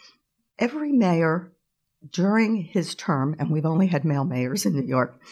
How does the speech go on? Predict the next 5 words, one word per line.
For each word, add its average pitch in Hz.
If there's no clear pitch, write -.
does 247
the 220
heavy 226
political 208
lifting 262